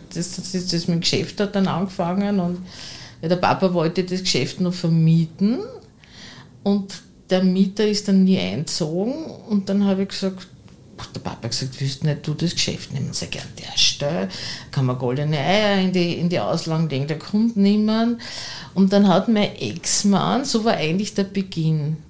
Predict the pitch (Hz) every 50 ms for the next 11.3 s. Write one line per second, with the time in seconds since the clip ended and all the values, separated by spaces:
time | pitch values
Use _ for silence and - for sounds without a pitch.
0 | - - - 180 180 180 175 185 - - - - - - 208 196 - - 220 214
1 | 208 202 - - - - 170 170 190 190 180 160 170 190 190 180 156 104 104 147
2 | - - - - - - - - - - - 151 170 165 - - - - - -
3 | - - - 170 - - - 180 - - - - - - - 143 123 127 131 127
4 | - - 127 135 - - - - - - - - - - - 190 196 208 208 196
5 | - 240 226 214 - - 135 175 - 320 - 349 277 - 208 180 196 220 247 254
6 | - - 160 165 - - 233 233 220 220 220 220 208 - 226 220 233 262 262 262
7 | - - - - - - - - 190 190 190 196 190 190 - 202 185 233 240 -
8 | 196 180 165 160 156 151 - - 165 165 - 165 160 - 139 110 117 143 - -
9 | 151 139 156 - - - - 151 147 - - - - - - 185 185 185 - -
10 | - 175 175 175 175 175 165 160 143 156 156 160 156 160 160 147 143 - 143 117
11 | 127 - 139 117 123 -